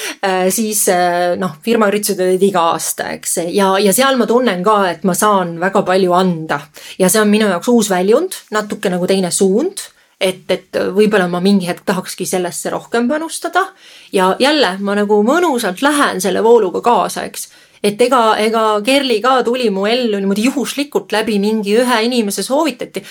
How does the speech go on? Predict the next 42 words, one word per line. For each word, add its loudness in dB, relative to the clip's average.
aga -2
me 0
töötame 0
koos 2
super -4
hästi, -2
meil -6
on -2
hästi -6
hea -4
energia -2
koos -2
ja, 2
ja, -2
ja, -4
ja -4
ma 0
näen, 2
et -2
meie 4
kogemuste -2
pagasiga -2
me -6
suudame -2
teha 0
väga 0
ki-, -2
kihvte -2
asju. -6
Et -4
küll 0
see -2
kõik 0
võtab 0
natuke -2
aega, 0
äh, 0
tuleb 0
kasvatada 0
tasapisi, -4
on -6
ju. -6